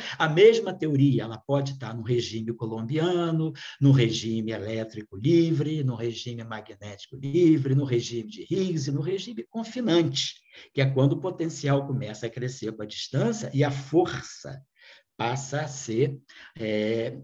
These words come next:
constante. Então, à medida que eu afasto os objetos, a força é sempre a mesma, ele não cai com a distância. E aqui eu posso ter os objetos interagindo, quer dizer, mas a força é zero.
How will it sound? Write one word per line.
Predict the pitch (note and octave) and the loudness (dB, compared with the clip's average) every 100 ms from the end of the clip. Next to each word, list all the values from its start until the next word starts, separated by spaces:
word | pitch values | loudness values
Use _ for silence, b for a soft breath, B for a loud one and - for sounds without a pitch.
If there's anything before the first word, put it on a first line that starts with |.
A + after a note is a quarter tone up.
| - - | -8 -2
constante. | E3 - D3 C#3 - - - | 0 2 2 2 -2 -6 -10
Então, | - C3+ | -4 0
à | |
medida | C3+ C3+ D#3 D#3+ | 2 2 2 0
que | D3 | 0
eu | |
afasto | C#3 - C3 B2+ D3 | -2 -2 -4 -4 -6
os | C#3 | -8
objetos, | F#3 F3 B2 D#3 F#3+ - - - | -8 -8 -4 -2 -2 -6 -14 -12
a | - C3 | -4 -4
força | - C3 - G#3 | 0 -2 -2 -4
é | |
sempre | - F3 C3+ | -2 -2 -2
a | G2 | -2
mesma, | C#3+ C3 G#2 | 0 0 -2
ele | G#2+ | -4
não | B2 | -6
cai | - D#3 D#3+ | 0 2 2
com | A#2+ | -2
a | |
distância. | G#2+ G#2 - G2+ - - - - B B | -8 -12 -14 -14 -14 -12 -14 -14 B B
E | D#3+ | 4
aqui | E3+ E3 F#3+ B3 - B - | 6 4 -2 -4 -8 B 0
eu | F3 | 0
posso | C#3 C3+ - | 0 -2 -2
ter | D3 | -2
os | D3 F3 | 0 0
objetos | E3 D#3+ C3+ C#3+ D3+ C#3 | -2 0 2 2 0 -6
interagindo, | D#3 - E3 F3 - E3+ A#3+ G#3+ | -6 -2 0 0 -4 -2 -2 -2
quer | F#3 | -2
dizer, | B2 | 0
mas | B2 C3+ | 0 0
a | |
força | C#3 - - A2+ | 0 0 -2 -6
é | |
zero. | - C#3 C3+ | -4 -2 -2